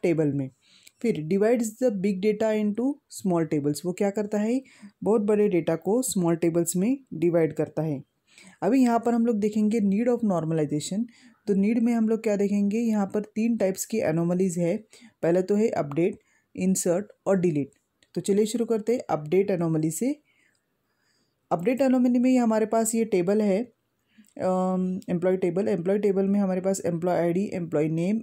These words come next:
एम्प्लॉय सिटी और एम्प्लॉय डिपार्टमेंट, अ, ये चार कॉलम्स है। तो एम्प्लॉय है वन डबल ज़ीरो वन सूरज, जो कि है पूना से, अ, और एचआर डिपार्टमेंट में काम करते हैं। फिर वन डबल ज़ीरो टू सूरज पूना से और सेल्स डिपार्टमेंट में।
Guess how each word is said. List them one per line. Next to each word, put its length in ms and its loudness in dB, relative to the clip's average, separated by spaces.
एम्प्लॉय 300 -2
सिटी 320 -6
और 200 0
एम्प्लॉय 260 0
डिपार्टमेंट, 500 -4
अ, 80 -2
ये 220 0
चार 260 0
कॉलम्स 400 0
है। 140 -2
तो 80 -2
एम्प्लॉय 380 2
है 180 2
वन 240 0
डबल 240 2
ज़ीरो 260 2
वन 320 0
सूरज, 500 0
जो 120 2
कि 160 -2
है 100 4
पूना 340 -2
से, 340 0
अ, 420 -2
और 280 -2
एचआर 220 0
डिपार्टमेंट 600 -2
में 220 0
काम 200 0
करते 280 -2
हैं। 220 -2
फिर 160 2
वन 220 2
डबल 220 2
ज़ीरो 240 2
टू 220 -2
सूरज 460 0
पूना 340 0
से 200 -2
और 460 2
सेल्स 320 2
डिपार्टमेंट 540 -2
में। 140 -4